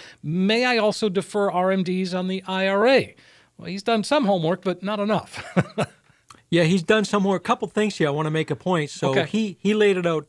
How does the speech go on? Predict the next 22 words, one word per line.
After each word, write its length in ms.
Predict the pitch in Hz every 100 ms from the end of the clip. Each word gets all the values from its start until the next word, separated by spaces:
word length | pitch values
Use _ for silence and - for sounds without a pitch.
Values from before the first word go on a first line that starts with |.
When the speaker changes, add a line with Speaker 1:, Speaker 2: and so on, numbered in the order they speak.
| -
Speaker 2:
uh, 160 | 147
great 360 | 135 147 170 156
in 200 | 147 135
his 220 | 135 123
question. 520 | - 196 214 - 131 - _ _ _
If 220 | - 165 -
he 140 | 190
owned 320 | 190 233 226
more 180 | 170 208
than 140 | 196
five 340 | - 185 226 254
percent 380 | 185 - 143 -
of 120 | 123
the 80 | 135
business, 440 | 180 202 135 -
he's 160 | 175 -
subject 400 | 180 170 165 -
to 80 |
the 100 | 143
required 380 | 139 139 156 147
minimum 240 | 147 143 131
distributions, 760 | 143 - 131 175 135 120